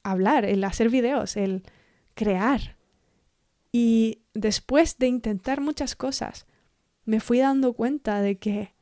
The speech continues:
simplemente mi ser se quiere expresar de esta manera y esto es lo que a mí me gusta y vine con esta misión y simplemente ser a lo que vine, ser.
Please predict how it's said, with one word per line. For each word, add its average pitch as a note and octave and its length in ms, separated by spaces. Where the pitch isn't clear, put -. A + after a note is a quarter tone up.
simplemente D#4 920
mi C4+ 160
ser A#3 340
se C4+ 220
quiere D4 180
expresar G3 520
de F#3 60
esta G#3+ 200
manera D#4+ 520
y A#3+ 360
esto A#3 200
es A3 60
lo A3+ 100
que G#3+ 100
a G3+ 40
mí G#3 100
me G3+ 80
gusta B3+ 520
y A3 260
vine A3+ 400
con B3 140
esta B3 220
misión B3 500
y A3 240
simplemente D4 960
ser - 520
a A3 100
lo G#3 120
que G#3 100
vine, G3 400
ser. - 440